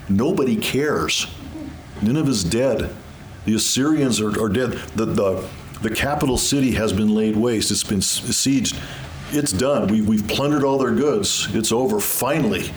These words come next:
You know, ding dong, the, kick, the, the king is dead, right? And, and there is absolutely no grieving on the part here of, of Nahum. And historians have, have, uh, said something about Nahum because of this verse.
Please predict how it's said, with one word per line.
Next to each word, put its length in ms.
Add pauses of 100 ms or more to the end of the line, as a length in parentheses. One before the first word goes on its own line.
You 100
know, 220
ding 240
dong, 240
the, 80
kick, 220
the, 380 (220)
the 80
king 220
is 120
dead, 280
right? 260 (380)
And, 260 (680)
and 140
there 200
is 120
absolutely 440
no 100
grieving 500
on 120
the 160
part 240
here 220 (220)
of, 240
of 200
Nahum. 360 (600)
And 300 (300)
historians 560
have, 240 (180)
have, 360
uh, 260
said 380
something 320
about 360 (400)
Nahum 380
because 340
of 80
this 140
verse. 440